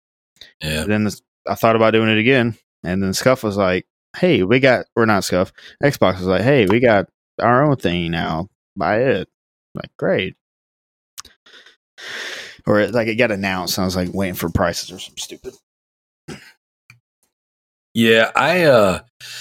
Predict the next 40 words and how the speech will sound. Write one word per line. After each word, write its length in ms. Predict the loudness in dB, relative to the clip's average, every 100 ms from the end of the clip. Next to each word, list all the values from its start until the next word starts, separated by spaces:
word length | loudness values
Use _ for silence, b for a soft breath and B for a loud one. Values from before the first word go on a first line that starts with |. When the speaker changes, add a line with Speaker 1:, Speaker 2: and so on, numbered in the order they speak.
| B _ -2
Speaker 1:
I, 120 | 0
I 220 | 2 4
have 140 | 4 4
a 80 | 4
hard 220 | 4 4
time 260 | 2 2
trying 240 | 4 4 2
to, 80 | -2
uh, 220 | -4 -2
spending 300 | 0 2 2
some 240 | 2 2
of 80 | 4
the 60 | 4
money 440 | 4 4 2 2
on 180 | 0 0
that 160 | 0 0
stuff. 360 | 2 2 0
You 60 | 0
know, 60 |
like 140 | 0 2
I 120 | 2
was 100 | 2
telling 320 | 2 2 2
you, 220 | 2 0 0
I 140 | -4
want 360 | -2 0 0 0
a 80 | -4
Scuff, 580 | 0 2 0 -2 -14 -18 _ _ _ _ _ _ _ _ _ _
but 220 | -4 0 2
I 200 | 2 2
don't 340 | 2 2 2
want 240 | 0 0
to 40 | -2
pay 300 | -2 0 2
Scuff 340 | 2 0 2
price 260 | 2 0 0
for 240 | 0 0 0
it. 80 | -8 _ _ _ _
Speaker 2:
Yeah. 300 | -8 -6 -4
Speaker 1:
Um, 440 | -2 0 0 -4